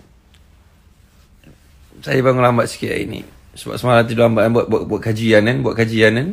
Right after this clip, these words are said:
Pasal forex ni. Orang kata subuh baru dia meletup. Hmm.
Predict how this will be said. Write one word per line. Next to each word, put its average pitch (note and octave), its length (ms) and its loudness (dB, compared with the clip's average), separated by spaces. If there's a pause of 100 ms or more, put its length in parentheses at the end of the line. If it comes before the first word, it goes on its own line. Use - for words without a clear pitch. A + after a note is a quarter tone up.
(340)
Pasal G#2 360 -2 (360)
forex G2+ 400 -2
ni. A2+ 320 -8 (640)
Orang A2 240 2
kata A#2 160 -4
subuh G#2 480 0
baru G2 240 2
dia G2 80 -2
meletup. G2+ 400 -4
Hmm. A#2+ 560 -8